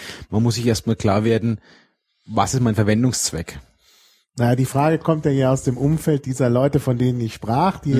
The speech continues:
Speaker 2: jetzt alle da einen Motorradführerschein gemacht haben oder
Speaker 1: Ja.
Speaker 2: gerade noch machen wollen.
Speaker 1: Ja.
Speaker 2: Wer es im letzten Jahr noch nicht gemacht hat, will es in diesem Jahr machen.
Speaker 1: Mhm.
Speaker 2: Also man sieht, da gibt's jetzt gerade so einen Trend, also
Speaker 1: Mhm.
Speaker 2: in Berlin zumindest.
Speaker 1: Ja.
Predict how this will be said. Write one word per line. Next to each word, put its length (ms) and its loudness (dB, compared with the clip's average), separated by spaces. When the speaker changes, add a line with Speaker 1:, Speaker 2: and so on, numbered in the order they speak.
Speaker 2:
jetzt 120 0
alle 220 2
da 160 2
einen 120 0
Motorradführerschein 840 0
gemacht 440 -4
haben 200 2
oder 160 -2
Speaker 1:
Ja. 80 0
Speaker 2:
gerade 220 2
noch 160 -12
machen 340 -4
wollen. 320 2
Speaker 1:
Ja. 320 2
Speaker 2:
Wer 140 0
es 100 -4
im 80 -2
letzten 300 0
Jahr 80 2
noch 80 0
nicht 160 -2
gemacht 320 0
hat, 120 0
will 100 2
es 120 -4
in 100 -4
diesem 240 0
Jahr 160 2
machen. 300 0
Speaker 1:
Mhm. 100 0
Speaker 2:
Also 100 2
man 200 2
sieht, 340 0
da 180 4
gibt's 240 -2
jetzt 160 0
gerade 180 0
so 60 -2
einen 100 -4
Trend, 540 -2
also 160 2
Speaker 1:
Mhm. 80 0
Speaker 2:
in 60 -4
Berlin 360 0
zumindest. 460 0
Speaker 1:
Ja. 240 2